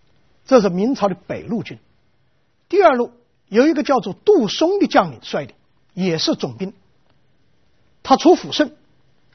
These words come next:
因为努尔哈赤占领了抚顺以后，把抚顺城摧毁，把抚顺的居民迁到女真人居住的地方，所以抚顺变成空城。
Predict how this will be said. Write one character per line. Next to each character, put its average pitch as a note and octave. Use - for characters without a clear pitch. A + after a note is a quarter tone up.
因 F#4
为 F#4
努 D#4
尔 E4
哈 C#4+
赤 D#4
占 D#4
领 B3
了 B3+
抚 D3
顺 G#3+
以 B2
后， E3
把 G#3
抚 D#3+
顺 A#3
城 E3
摧 A#3+
毁， -
把 A#3
抚 F3+
顺 D4
的 A#3
居 C4+
民 A3
迁 D4
到 A#3+
女 F#3
真 C#4+
人 G#3+
居 A3
住 G3
的 E3
地 C3+
方， G#2
所 A3+
以 A#3+
抚 C3
顺 F#3+
变 F3
成 D#3
空 F3+
城。 -